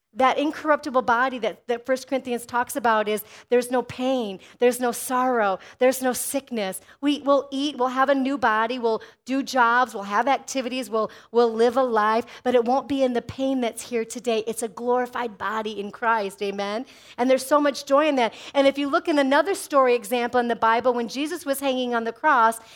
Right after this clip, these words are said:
he had two thieves hanging next to, next to him. Those thieves were pronounced guilty. They were destined for Hades in that time in Scripture.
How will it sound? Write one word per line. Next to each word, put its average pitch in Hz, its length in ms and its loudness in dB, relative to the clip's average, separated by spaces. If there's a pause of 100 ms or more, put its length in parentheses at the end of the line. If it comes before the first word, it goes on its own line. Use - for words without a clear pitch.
(120)
he 330 140 0
had 302 160 4
two 370 220 0
thieves 339 380 -2
hanging 240 300 -2
next 214 260 -6
to, 202 180 -12
next 220 300 -4
to 226 100 -12
him. 202 300 -16 (960)
Those 320 260 6
thieves 359 340 -2
were 311 80 0
pronounced 277 600 0
guilty. 240 640 0 (840)
They 262 100 6
were 269 120 2
destined 294 720 0
for 262 300 2
Hades 233 540 -4
in 226 120 -2
that 226 200 0
time 233 380 -2
in 220 160 -8
Scripture. 226 600 -10